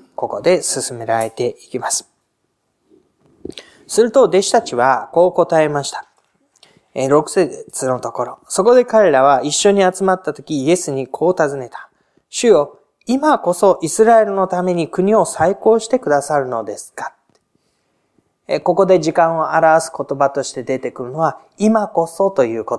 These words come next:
葉ですね。今までのずっと歩みがあ、引き続いてきて、時至って今、ここがピークで、この時にこそという意味で、弟子たちはイスラエルを再興してくださるのですか？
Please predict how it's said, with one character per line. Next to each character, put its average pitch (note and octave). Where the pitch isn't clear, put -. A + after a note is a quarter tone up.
葉 G#2
で -
す -
ね。 D#3+
今 F#3+
ま G#3
で F#3+
の F#3
ず G3
っ -
と F#3
歩 F#3+
み F#3+
が D#3+
あ、 F3
引 F#3+
き F#3+
続 F#3+
い F3
て C3
き -
て、 -
時 A3+
至 G#3
っ -
て F3+
今、 C4
こ A3
こ C#4
が C4+
ピ G#3+
ー -
ク C3+
で、 C3+
こ C4
の D4+
時 D#4
に C4
こ -
そ G#3
と B2+
い A2+
う -
意 C3+
味 A#2+
で、 E3
弟 C3+
子 -
た C3
ち E3
は E3
イ B2+
ス -
ラ A2+
エ A2+
ル C#3
を C3
再 A#2
興 A#2+
し -
て C#3+
く E3
だ E3
さ G3
る F#3+
の F#3+
で F3+
す -
か？ A3